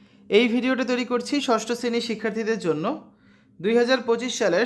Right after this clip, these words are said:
ষষ্ঠ শ্রেণীর বাংলাদেশ ও বিশ্ব পরিচয় বইয়ের তৃতীয় অধ্যায়, বাংলাদেশের সংস্কৃতি ও সমাজ এর দুই নম্বর পর্বে আজকে দেখব উনিশ পৃষ্ঠার কাজ দুইয়ের সমাধান। শিক্ষার্থীরা, এই ভিডিওটির ডেসক্রিপশনে প্রত্যেকটি ক্লাসের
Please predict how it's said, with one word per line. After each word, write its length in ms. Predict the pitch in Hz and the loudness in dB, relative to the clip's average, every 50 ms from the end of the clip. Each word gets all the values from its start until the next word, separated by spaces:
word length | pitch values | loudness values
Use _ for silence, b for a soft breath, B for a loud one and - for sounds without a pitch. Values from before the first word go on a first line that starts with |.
| 233 - | 0 -2
ষষ্ঠ 220 | 208 196 202 202 233 | -2 -2 -2 -4 -6
শ্রেণীর 320 | - - 240 220 226 226 | -6 -4 -4 -2 -2 2
বাংলাদেশ 460 | 202 196 190 190 202 202 214 226 240 226 - - - 175 | 2 2 2 2 2 2 2 0 0 -2 -4 -6 -4 -4
ও 20 | 175 | -4
বিশ্ব 240 | 160 175 196 196 - 226 190 214 | -2 -2 -4 -4 -6 -6 -2 -2
পরিচয় 340 | 214 220 214 214 220 208 185 | -2 -2 0 0 0 0 2
বইয়ের 240 | 165 160 160 170 - - - - | 4 2 4 2 0 -4 -8 -12
তৃতীয় 300 | - 196 202 202 214 196 156 | -10 -10 -6 -2 0 0 0
অধ্যায়, 340 | 139 139 - 175 208 269 302 - B B B B B B B B B B _ _ - | 0 -2 -4 -4 -2 -2 -4 -6 B B B B B B B B B B _ _ 2
বাংলাদেশের 500 | 160 180 190 214 220 233 233 - 269 254 - | 4 4 6 4 4 2 0 -2 -4 -4 -2
সংস্কৃতি 500 | 226 214 220 226 220 - 247 240 202 247 247 240 | -2 -2 -2 -4 -6 -6 -8 -6 -2 0 2 2
ও 20 | 233 - | 2 0
সমাজ 280 | 214 185 185 214 262 269 - - - - 175 | -2 0 0 0 0 -2 -4 -12 -12 -8 -4
এর 100 | 180 180 175 160 | -4 -4 -2 -2
দুই 140 | 196 202 214 208 220 | 0 0 0 0 0
নম্বর 220 | 220 214 226 220 214 | 0 2 0 2 2
পর্বে 200 | 202 185 180 190 180 | 0 0 2 2 0
আজকে 160 | 180 180 - 196 180 | 0 -2 -4 -4 -4
দেখব 180 | 170 160 160 190 254 311 - B B B B B B B B B B B | -4 -4 -2 -2 -2 -4 -4 B B B B B B B B B B B
উনিশ 240 | 180 196 214 240 - - | -2 0 0 0 0 -2
পৃষ্ঠার 380 | 247 247 233 240 - 262 254 240 - 202 | -4 -4 -4 -2 0 0 0 2 2 2
কাজ 160 | 185 180 180 180 170 156 | 2 2 2 0 -4 -2
দুইয়ের 240 | 185 190 190 185 190 - | 0 0 0 -2 -2 -6
সমাধান। 380 | 147 131 131 120 - 127 127 139 156 - _ _ _ _ b b b b b b b b b | -6 -8 -8 -10 -12 -16 -18 -18 -20 -20 _ _ _ _ b b b b b b b b b
শিক্ষার্থীরা, 520 | - - 208 208 254 254 202 277 226 202 226 254 - - 196 | -6 -4 -2 0 0 0 2 2 4 4 4 4 4 2 0
এই 60 | 202 214 185 | -2 -2 -2
ভিডিওটির 420 | 220 220 226 233 233 220 233 196 180 | -4 -2 0 0 0 0 -2 -4 -4
ডেসক্রিপশনে 540 | 196 196 208 - 233 226 - 233 220 226 233 - | -4 -4 -4 -6 -6 -4 -4 -2 -2 -2 -2 0
প্রত্যেকটি 380 | 214 196 190 196 202 196 202 202 | -2 -2 -2 -2 -4 -4 -4 -4
ক্লাসের 440 | 196 185 170 156 156 - 208 226 | 0 2 2 2 2 2 2 0